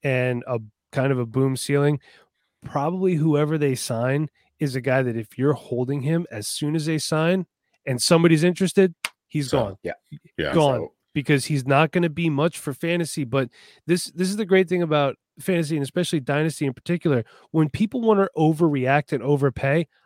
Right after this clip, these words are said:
Speaker 1: I let 'em do it nine times out of ten. The other day, somebody's really interested in someone. I have the one five in a draft. They offered me the one six and a twenty twenty-two second.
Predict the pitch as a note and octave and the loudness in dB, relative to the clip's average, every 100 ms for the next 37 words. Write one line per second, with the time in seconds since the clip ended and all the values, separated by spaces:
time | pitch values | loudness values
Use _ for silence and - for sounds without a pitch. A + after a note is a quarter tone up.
0 | _ E3 D#3 D3+ C#3+ D3+ C#3 A#2 D3 D3 | _ 0 2 2 2 0 -2 -2 -6 -4
1 | D#3+ D3 D#3 C#3+ - C3 _ _ _ D#3 | -6 -4 -6 -6 -4 -6 _ _ _ -2
2 | D#3+ D#3+ D3 - G3 A3+ B2 B2+ F3+ F3 | 0 2 0 0 -2 -2 -4 -2 0 0
3 | D#3+ D3 - C#3 C3 A#2+ D3 B2+ A2+ - | 0 -4 -4 -4 -4 -4 -4 -4 -6 -6
4 | B2+ C#3+ B2 B2 C#3+ C#3+ D3 C#3 A#2+ A2+ | -4 -2 -4 -2 -2 -2 -2 -2 -2 -6
5 | G#2+ G#2 F#2 _ _ _ _ _ _ D#3+ | -8 -10 -12 _ _ _ _ _ _ 2
6 | D#3 E3 E3 F3 E3+ C#3 B2+ D#3+ E3 F3+ | 4 4 2 0 0 2 2 0 0 -2
7 | E3 D3+ C3 - C#3+ D3 - D3 C3 C#3+ | -2 -2 -4 -4 -4 -4 -4 -4 -4 -6
8 | - F3 - G2 | -4 -4 -6 -12